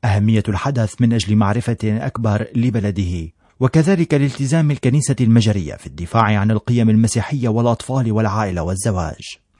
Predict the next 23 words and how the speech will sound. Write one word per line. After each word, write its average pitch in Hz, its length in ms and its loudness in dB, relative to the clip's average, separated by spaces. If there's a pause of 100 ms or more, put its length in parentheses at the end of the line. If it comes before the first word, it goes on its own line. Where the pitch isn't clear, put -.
قال 202 200 2
المطران 139 520 2
أندراس 120 440 2
فيريس: - 500 -6
نشكر 113 340 -2
الله 123 320 2
أننا 123 240 2
مجتمعون 127 600 2
في 131 120 0
عدد 127 300 0
كبير 127 420 0
من 131 140 2
الأشخاص، 120 640 -4 (260)
لم 185 180 2
أكن 160 240 0
آمل 113 280 2
أن 73 140 -10
يكون 95 300 -4
الحضور 104 460 -4
كبيراً 107 400 -4
خلال 117 400 -4
أيام 110 400 -2
الأسبوع، 87 560 -6